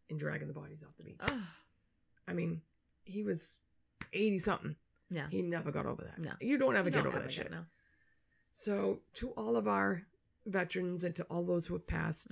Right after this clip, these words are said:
Speaker 1: thank you
Speaker 2: Mm-hmm.
Speaker 1: for your service. I know this is Memorial Day, not Veterans Day, but still, thank you. And you
Speaker 2: Yeah.
Speaker 1: remember all of those who died so we can put a podcast like this on.
Speaker 2: Yeah.
Speaker 1: So,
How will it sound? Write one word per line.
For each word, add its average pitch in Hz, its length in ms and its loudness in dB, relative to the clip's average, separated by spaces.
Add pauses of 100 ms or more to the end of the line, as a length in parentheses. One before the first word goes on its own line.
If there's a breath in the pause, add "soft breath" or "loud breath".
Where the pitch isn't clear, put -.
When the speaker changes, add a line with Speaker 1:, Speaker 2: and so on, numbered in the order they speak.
(120)
Speaker 1:
thank 170 220 2
you 175 60 -2
Speaker 2:
Mm-hmm. 180 60 -4
Speaker 1:
for 190 80 -6
your 208 80 -2
service. 190 400 0
I 190 80 0
know 165 140 4
this 170 180 0
is 214 80 2
Memorial 214 420 8
Day, 170 200 10
not 160 280 2
Veterans 151 340 0
Day, 139 180 4
but - 180 -6
still, 143 400 4 (800 soft breath)
thank 165 240 2
you. 165 160 0
And 175 120 0
you 160 60 4
Speaker 2:
Yeah. 170 60 6
Speaker 1:
remember 175 280 6
all 170 280 2
of 165 120 2
those 165 400 2 (600 soft breath)
who 262 140 2
died 185 320 2
so 190 80 0
we 180 100 0
can 196 120 -6
put 208 100 -4
a - 40 -6
podcast 208 440 -6
like 156 120 -8
this - 200 -10
on. 165 160 -10 (140)
Speaker 2:
Yeah. 320 80 -8 (800)
Speaker 1:
So, 82 360 -4